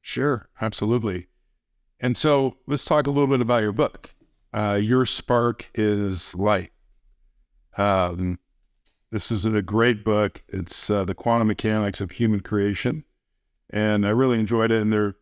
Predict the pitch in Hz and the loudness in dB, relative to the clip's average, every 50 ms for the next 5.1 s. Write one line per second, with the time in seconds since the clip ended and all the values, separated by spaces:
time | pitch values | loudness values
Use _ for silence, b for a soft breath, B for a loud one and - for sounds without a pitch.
0 | _ _ _ - - - 104 - 127 131 131 - - 101 101 101 101 101 101 98 | _ _ _ -12 -10 -10 -6 -2 0 0 0 0 -2 -2 0 0 0 2 2 0
1 | 98 92 104 101 - - - _ _ _ _ _ _ _ _ _ _ _ _ _ | 0 0 -2 -2 -4 -6 -10 _ _ _ _ _ _ _ _ _ _ _ _ _
2 | _ _ _ _ _ _ _ _ _ _ _ _ - - - 123 113 98 110 110 | _ _ _ _ _ _ _ _ _ _ _ _ -6 -2 0 0 2 2 2 2
3 | 110 110 113 107 98 104 101 95 95 95 95 92 - - 95 98 95 - - 98 | 2 2 2 2 0 0 0 0 0 -2 -2 -4 -6 -8 -8 -8 -6 -6 -6 -4
4 | 92 135 147 165 147 - - 113 110 117 127 143 135 - - 107 101 98 95 92 | 0 2 2 2 2 2 0 0 2 2 2 2 0 0 -2 -2 0 0 -2 -4
5 | 87 - | -6 -8